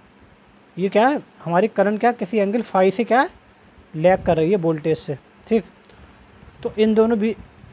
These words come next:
voltage और current के बीच का जो angle होगा, जो कोण होगा, उसकी कोज्या को या उसके cosine angle को क्या कहते हैं,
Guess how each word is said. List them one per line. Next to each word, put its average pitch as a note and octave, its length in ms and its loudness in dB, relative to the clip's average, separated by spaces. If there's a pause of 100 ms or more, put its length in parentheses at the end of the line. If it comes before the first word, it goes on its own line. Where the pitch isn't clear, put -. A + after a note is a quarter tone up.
(160)
voltage F#3 420 2
और B3 140 0
current G3+ 300 0
के A#3 100 0
बीच G3+ 180 -2
का A#3 120 0
जो A#3+ 180 0 (1200)
angle A3+ 340 2
होगा, F#3+ 240 2 (1120)
जो E3 160 -4
कोण G#3+ 320 2
होगा, F3+ 240 2 (640)
उसकी G#3+ 260 -4
कोज्या G3+ 460 2
को A3+ 120 0
या B3+ 120 2
उसके B3 200 -6
cosine G#3+ 480 0
angle G#3 200 -2
को A3+ 100 -4
क्या A3+ 120 0
कहते G#3+ 260 -2
हैं, D4+ 120 0